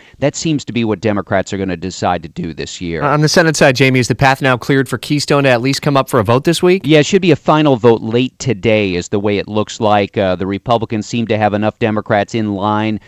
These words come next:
Speaker 1: to get to that sixty vote margin, which they can't on other issues, but they do have it on this Keystone issue.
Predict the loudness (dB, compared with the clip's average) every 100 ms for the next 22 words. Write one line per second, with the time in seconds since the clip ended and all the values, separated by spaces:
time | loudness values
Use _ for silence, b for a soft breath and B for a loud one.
0 | b -4 -4 -2 0 -2 -2 -4 -4 -4
1 | -8 -6 -6 -2 0 0 -2 -2 0 -2
2 | -4 -6 -6 -8 -4 -4 -2 -2 -2 0
3 | -2 0 -2 -4 -6 -8 -6 -6 -6 -2
4 | -2 0 0 0 -4 -4 -6 -6 -8 -4
5 | -2 0 0 -2 -2